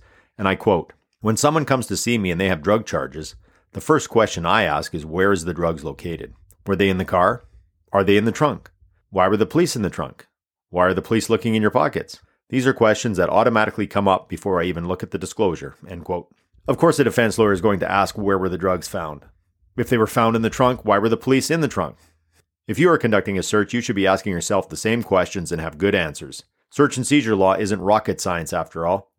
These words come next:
So this brings me to the recently released case from the Ontario Court of Appeal, cited as R V Smith, twenty twenty-two O N C A four three nine.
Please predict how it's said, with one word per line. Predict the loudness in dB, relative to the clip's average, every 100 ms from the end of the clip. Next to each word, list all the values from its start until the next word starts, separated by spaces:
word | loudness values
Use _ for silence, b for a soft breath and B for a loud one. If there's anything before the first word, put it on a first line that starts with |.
| _
So | 0 2
this | 4
brings | 2 0
me | 0
to | 2
the | 2
recently | 2 0 -2 0
released | 2 0 0
case | 0 0
from | 0 -2
the | -2
Ontario | -4 0 4 4
Court | 4 2 2
of |
Appeal, | 0 -2 -2 -2
cited | -2 0 0 -2
as | 2
R | 4 4
V | 0
Smith, | -2 -4 -6 -8 -16
twenty | -2 0 2
twenty-two | 2 0 2 2 2 2
O | 2
N | 2 0
C | 0 2
A | 2
four | 0 -2 -2
three | -2
nine. | -6 -8 -10